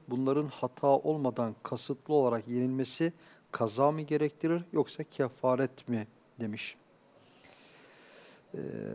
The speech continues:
her şeyden önce muhtat olmayan, yani yenilmesi muhtat bir durumda olmayan bir şeyi yemekten dolayı hiçbir şekilde kefaret gerekmez. Bunu öncelikle beyan etmek gerekir.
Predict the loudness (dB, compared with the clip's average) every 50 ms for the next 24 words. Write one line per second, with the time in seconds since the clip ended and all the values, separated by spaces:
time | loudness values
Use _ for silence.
0 | -6 -2 0 0 0 0 0 -2 0 0 0 2 2 0 0 0 2 4 4 4
1 | 2 -2 -12 -20 _ _ _ _ -10 -6 -4 -2 -2 -2 -2 2 2 2 4 4
2 | 2 0 2 0 0 0 2 2 0 0 -4 -6 -14 _ _ -6 -4 -4 -2 -4
3 | -6 -6 -4 -2 -2 0 0 -2 -2 -2 -4 -6 -6 -8 -6 0 2 4 4 4
4 | 2 -4 -10 -8 -6 -6 -6 -6 -4 -2 -2 -2 -4 -8 _ -8 -6 -6 -6 -6
5 | -4 -4 -4 -4 -4 -4 -4 -6 -6 -6 -4 0 0 0 0 0 -2 -4 -2 -4
6 | -4 -6 -6 -6 -6 -6 -6 -6 -4 -4 -4 -4 -4 -4 -2 -2 -2 -2 -4 -4
7 | -4 -4 -2 -2 -2 -2 -4 -4 -4 -4 -4 -6 -6 -8 -12 -12 -8 -6 -6 -4
8 | -4 -4 -4 -4 -4 -4 -8 -6 -4 -6 -6 -4 -2 -2 -2 -2 0 0 0 0
9 | 0 0 0 0 2 2 0 -2 -4 -8 -10 -8 -10 -12 -16 -18 _ _ _ -20
10 | -20 -20 -20 -16 -10 -6 -6 -2 -2 0 0 0 -2 -4 -4 -2 -2 0 2 2
11 | 4 4 4 2 0 -2 -2 -4 -6 -4 -4 -4 -4 -4 -4 -6 -8 -16 -18 -18